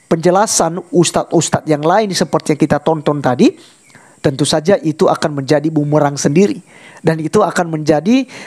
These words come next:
eh, sebuah masalah besar, ya, di, eh, iman Islam. Jika Muhammad itu sah, ya, diterima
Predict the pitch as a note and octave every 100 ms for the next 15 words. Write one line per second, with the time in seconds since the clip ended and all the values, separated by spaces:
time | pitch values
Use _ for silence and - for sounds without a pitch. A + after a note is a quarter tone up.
0 | - - E3 E3+ - E3+ A3 A#3 F#3 E3+
1 | F#3+ F#3 F3 F#3+ A#3 D#3+ B2+ - - _
2 | - D#3 G#3+ - - - - D3+ G3 G#3+
3 | A3 - - - D3 D3 - A#3 A3+ A3
4 | G#3+ G#3 G#3 - _ _ A#3 A#3+ D#3+ A#2
5 | - - _ _ _ _ _ - C#3 E3+
6 | - F#3 D3+ F#3+ C4 - _ _ _ _
7 | _ _ _ _ _ _ _ _ - E3+
8 | F3+ D3+ A#3 C#4 C4+ B3 - _ _ _
9 | - F3 E3+ A3 A3+ G3+ - - _ _
10 | _ - - - F3+ D#3+ - - _ _
11 | _ _ _ _ _ _ _ _ F3 F3+
12 | - _ _ _ _ _ _ _ _ _
13 | _ _ E3 D3+ D3+ C4+ C4 D#3+ D3+